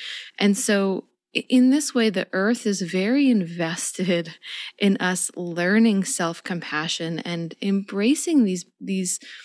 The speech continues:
these delivered messages of comfort and support, because healing is possible, not only for us personally, but for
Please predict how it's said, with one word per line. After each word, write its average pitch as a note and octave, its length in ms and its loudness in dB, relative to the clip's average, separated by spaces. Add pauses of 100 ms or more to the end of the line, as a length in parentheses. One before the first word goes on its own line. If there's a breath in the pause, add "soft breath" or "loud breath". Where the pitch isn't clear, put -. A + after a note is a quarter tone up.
(520 loud breath)
these G3 260 0
delivered A#3+ 480 2
messages F3+ 600 -2
of E3+ 120 -4
comfort D#3+ 480 -6
and E3 140 -6
support, - 540 -10 (440 loud breath)
because F3+ 680 0 (220)
healing A#3 560 2
is A#3+ 140 4
possible, E3+ 680 -6 (720 loud breath)
not G3+ 260 4
only G3+ 280 0
for - 160 -6
us F3+ 160 -2
personally, E4 760 -2
but G3 180 -2
for F3 540 -2